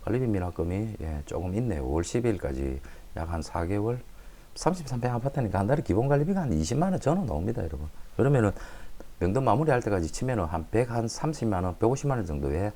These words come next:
관리비 미납금이 발생할 수 있겠다. 이제 이런 부분을 하고 해서 명도를 잘 마무리 처리를 하도록 애를 써야 되는 거예요. 제가 여러분 삼육오 바른경제 유튜브 운영하면서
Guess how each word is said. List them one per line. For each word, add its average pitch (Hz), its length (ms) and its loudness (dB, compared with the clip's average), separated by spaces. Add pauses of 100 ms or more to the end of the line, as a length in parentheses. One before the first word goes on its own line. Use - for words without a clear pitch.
(280)
관리비 87 260 0
미납금이 80 440 -2
발생할 87 400 -4
수 - 120 -10
있겠다. 65 600 -4
이제 71 100 -6
이런 92 260 -2
부분을 90 320 -4 (440)
하고 73 360 -2
해서 104 340 -2
명도를 69 480 0 (320)
잘 78 160 0
마무리 80 340 0
처리를 85 360 -4
하도록 76 280 -2
애를 65 220 -2
써야 - 240 -2
되는 67 220 -4
거예요. 60 300 -6 (920)
제가 127 220 6
여러분 147 220 6
삼육오 139 400 6
바른경제 113 440 2
유튜브 147 320 2
운영하면서 80 880 0